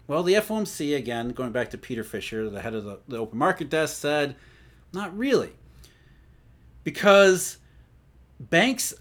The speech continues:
banks know ahead of time, they have a really good sense ahead of time about how much their how much taxes are gonna be coming in, how much collateral they have, really what's, what, what,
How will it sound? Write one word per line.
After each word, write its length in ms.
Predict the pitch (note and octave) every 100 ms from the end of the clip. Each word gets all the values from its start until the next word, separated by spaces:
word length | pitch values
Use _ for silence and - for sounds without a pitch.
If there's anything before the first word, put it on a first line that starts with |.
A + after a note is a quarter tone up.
| _ _ _ _ - -
banks 420 | C#3+ F#3+ C#4 -
know 220 | G3+ A3 G3
ahead 280 | - G3+
of 140 | F3 -
time, 540 | - G2+ G2+ G2+ G2+ - - - -
they 160 | D3
have 120 | A#3
a 40 | A3
really 340 | E3 G#3+ G3+
good 300 | C3+ F3+ E3
sense 300 | - E3 D#3+
ahead 220 | C#3 C#3
of 100 | A#2
time 400 | - G#2 G2 G2
about 260 | A#2 C3+ A#2+
how 220 | - E3+
much 240 | F#3+ F#3 - D3
their 360 | C#3 C3+ C3 - - - - - -
how 140 | -
much 260 | F3 F3 -
taxes 480 | - D#3+ D#3 D3 D3
are 60 |
gonna 200 | D3 D3
be 100 | C#3
coming 340 | B2+ C#3+ C3+ B2
in, 260 | B2+ B2+ - - -
how 140 | D#3+
much 260 | F#3 F#3 -
collateral 520 | - C#3+ C#3+ D3 D3
they 140 | C3+
have, 540 | A#2+ C3 B2 B2 B2 A2+ - -
really 540 | D3 F#3+ C#4 B3 G#3 - - - -
what's, 380 | E3 A#3+ -
what, 380 | F#3 A#3+ - F#3+
what, 240 | G#3+ A3+